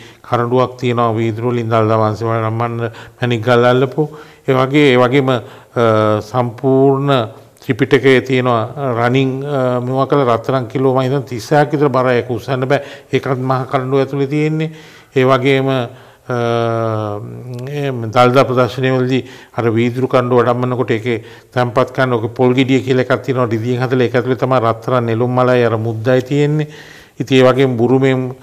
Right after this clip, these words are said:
අ, පූජා කරපු කරඬු තියෙනවා. ඇතුලේ ඒ වගේම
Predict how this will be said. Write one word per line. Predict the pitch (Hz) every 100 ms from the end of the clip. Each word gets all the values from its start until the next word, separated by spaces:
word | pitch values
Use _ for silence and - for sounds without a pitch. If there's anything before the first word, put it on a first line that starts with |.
| - - 131
අ, | 120
පූජා | 117 131 127 127
කරපු | 131 117
කරඬු | - 120 123 117 113
තියෙනවා. | 135 143 143 143 - - -
ඇතුලේ | 135 143 135
ඒ | 127
වගේම | 120 131